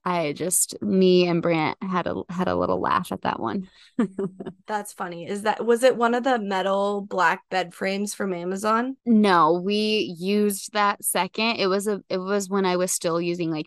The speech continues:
Speaker 1: Facebook Marketplace. So it was, like,
Speaker 2: Mm.
Speaker 1: a really cool upholstered bed frame, but I think, I feel like I must have been missing a piece or something, and
Speaker 2: <laughs>
Speaker 1: it just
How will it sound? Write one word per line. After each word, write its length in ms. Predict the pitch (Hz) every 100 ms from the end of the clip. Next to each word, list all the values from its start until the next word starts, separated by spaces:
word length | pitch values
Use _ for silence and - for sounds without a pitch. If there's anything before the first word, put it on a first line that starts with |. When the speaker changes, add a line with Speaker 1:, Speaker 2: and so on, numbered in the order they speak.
| -
Speaker 1:
Facebook 440 | 143 - - 170
Marketplace. 680 | 175 151 220 - 262 277 269
So 200 | 220 190
it 140 | 175
was, 220 | 104 202 202
like, 140 | 175
Speaker 2:
Mm. 80 | 175
Speaker 1:
a 60 | 175
really 360 | 180 196 190
cool 280 | - 196 185
upholstered 880 | 170 - 180 175 - 180 175 165 - 175
bed 260 | 180 165
frame, 460 | - 254 285 311 262
but 300 | 196 196 185
I 120 | 185
think, 480 | 180 190 180 175 - -
I 240 | - 214 202
feel 200 | - 330
like 140 | 302
I 60 | 220
must 340 | 202 190 -
have 100 | 208
been 220 | 196 180
missing 320 | 165 - 170
a 60 | 160
piece 320 | - 165 -
or 80 | 175
something, 640 | - 185 175 190 196 214 - - 285 - 330
and 380 | 185 175 170
Speaker 2:
<laughs> 0 |
Speaker 1:
it 260 | - 190 131
just 280 | 170 190